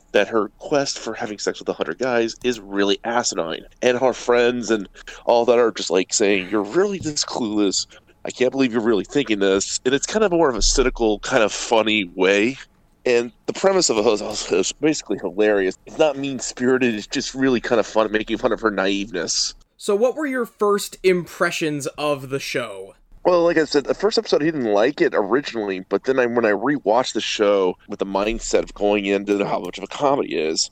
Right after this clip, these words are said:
Speaker 1: more of a comedy, more, like, how self-aware, I really appreciate the show. It was getting really funny.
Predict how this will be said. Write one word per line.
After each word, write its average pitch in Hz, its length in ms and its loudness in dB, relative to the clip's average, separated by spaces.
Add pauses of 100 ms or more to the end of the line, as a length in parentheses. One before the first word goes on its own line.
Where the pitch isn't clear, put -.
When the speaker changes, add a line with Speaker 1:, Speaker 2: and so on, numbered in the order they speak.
(120)
Speaker 1:
more 113 180 2
of 101 80 0
a 95 60 0
comedy, 107 440 0
more, 98 300 2
like, 85 240 -6 (120)
how 117 120 -2
self-aware, 98 640 0 (420)
I 135 120 4
really 127 600 0
appreciate 104 580 -2
the - 60 -10
show. 104 360 2
It 104 40 0
was 104 160 -4
getting 170 180 2
really 117 160 2
funny. 107 640 -2